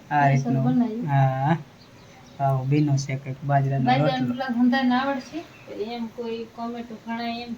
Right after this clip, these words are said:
Speaker 2: કરશે હોતે ને, પણ કદાચ એને નો આવડતા ને એના માટેથી ને બનાવી.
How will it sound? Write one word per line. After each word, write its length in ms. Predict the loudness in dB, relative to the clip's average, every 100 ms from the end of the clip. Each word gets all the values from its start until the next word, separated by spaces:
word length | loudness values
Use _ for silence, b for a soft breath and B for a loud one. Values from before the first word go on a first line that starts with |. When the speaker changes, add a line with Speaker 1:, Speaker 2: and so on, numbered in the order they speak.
| -8
Speaker 2:
કરશે 360 | -8 -6 -8
હોતે 260 | -8 -8 -10
ને, 80 | -14
પણ 180 | -12 -14
કદાચ 340 | -12 -14 -16 -14
એને 240 | -14 -14 -18 -20 -20 -20 -12
નો 140 | -6 -2 0 -2 -4 -8 -6
આવડતા 380 | 0 0 0 -4
ને 180 | -4 -2
એના 180 | 0 0
માટેથી 440 | -2 -4 -6 -6
ને 100 | -6
બનાવી. 500 | -6 -4 -4 -4 -6